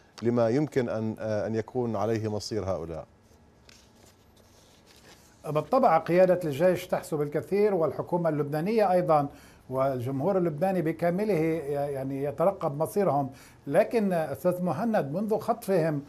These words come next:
Speaker 2: واقتيادهم إلى الجرود عام، عام ألفين وأربعتاش مثل هذه الأيام، لم ترد أي معلومة ذات مصداقية
Speaker 1: مم.
Speaker 2: حول مصيرهم. لم يتوفر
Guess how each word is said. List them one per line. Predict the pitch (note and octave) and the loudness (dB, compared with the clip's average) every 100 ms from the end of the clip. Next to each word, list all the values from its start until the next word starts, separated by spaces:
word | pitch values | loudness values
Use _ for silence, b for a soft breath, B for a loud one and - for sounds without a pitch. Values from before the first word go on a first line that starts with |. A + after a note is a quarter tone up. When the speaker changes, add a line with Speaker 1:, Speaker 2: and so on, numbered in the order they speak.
| B B | B B
Speaker 2:
واقتيادهم | - D#3 F#3 G3 A3 F3 F3 | -8 -4 0 2 2 2 0
إلى | E3+ E3+ | 2 2
الجرود | D3+ D#3+ G3 G3 A#2+ - B B B | 2 2 4 4 2 -6 B B B
عام، | - B2+ | -12 -10
عام | C#3 A#2+ C#3 E3 | -8 -2 0 2
ألفين | D#3+ F3+ G3 | 0 2 2
وأربعتاش | G3+ F3+ F3+ F3 G3+ E3+ D#3 D3 | 4 6 4 6 6 6 2 -4
مثل | D#3+ F3+ | -4 0
هذه | F3 F3 | 2 2
الأيام، | F3 F3 F3 F3 E3+ E3 b b b | 2 2 4 2 0 -8 b b b
لم | C#3+ E3 A3+ G#3+ | 0 2 2 2
ترد | G3+ A3 G#3 E3 | 2 2 2 0
أي | - G3+ A3 F#3+ F#3+ | -2 0 2 2 2
معلومة | F3+ E3+ F3 G#3 G#3 F3+ | 0 0 2 4 4 2
ذات | D#3 G3 G3 | 6 4 4
مصداقية | F#3+ C#3+ F3 F3+ F3+ E3+ B2+ F2 - - | -4 0 4 4 4 2 2 -4 -10 -6
Speaker 1:
مم. | A2+ G2+ | -4 -2
Speaker 2:
حول | F2 F3 G3+ F#3+ | 0 4 6 4
مصيرهم. | F3 - G3 D#3 A2+ G2+ F2+ - b b b - C#3+ | 2 0 2 2 0 -6 -12 -20 b b b -12 -6
لم | C#3 C#3+ E3+ A3 A3 | -4 0 2 2 -2
يتوفر | A3 F#3 F#3 F#3 G3+ - - F3+ | -2 0 2 4 4 2 2 0